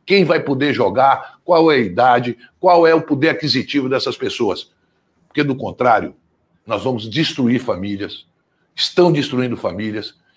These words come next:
e vocês, influencer, ou pseudos-influencer, que ficam rindo da desgraça dos outros,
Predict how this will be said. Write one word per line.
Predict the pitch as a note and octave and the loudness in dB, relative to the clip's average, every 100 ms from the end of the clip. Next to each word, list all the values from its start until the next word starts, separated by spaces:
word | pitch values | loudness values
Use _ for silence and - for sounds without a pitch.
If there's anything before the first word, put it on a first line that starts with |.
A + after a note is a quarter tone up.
| - | -6
e | |
vocês, | A#2 C3 - F3+ F3+ | 0 0 2 2 2
influencer, | D3+ - A2+ B2+ A#2+ C3 - | 0 -4 -4 -4 -4 -6 -4
ou | E3 E3 | 0 0
pseudos-influencer, | E3 - - A3+ E3+ B2+ C3 A#2 A2 C3+ - - _ _ _ _ _ | 0 -4 2 2 2 -2 -6 -6 -6 -6 -8 -14 _ _ _ _ _
que | - F3 D3 - - _ | -2 0 0 -2 -14 _
ficam | - G3+ B3 F3 | -6 0 2 4
rindo | C3 C4 G#3 A2+ G#2 _ _ _ _ _ _ | 4 4 4 0 -8 _ _ _ _ _ _
da | D#3 | 0
desgraça | C#3 G#2 B2+ C#3 C3+ | 0 -2 0 0 0
dos | A#2 F#2+ | -6 -4
outros, | B2 C3+ - - | -2 -2 -6 -16